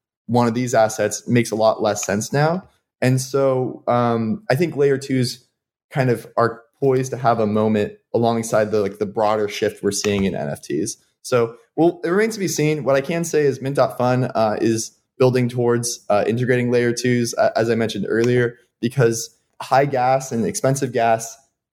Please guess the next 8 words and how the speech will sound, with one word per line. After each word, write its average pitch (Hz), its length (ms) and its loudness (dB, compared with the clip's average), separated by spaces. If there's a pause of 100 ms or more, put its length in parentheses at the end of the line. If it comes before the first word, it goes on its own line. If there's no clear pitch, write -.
(100)
is 117 400 2 (200)
very 117 1200 0
crushing 123 480 0
to 110 120 -6
the, 110 300 0
like, 107 280 0
the, - 320 -2
the, 113 380 0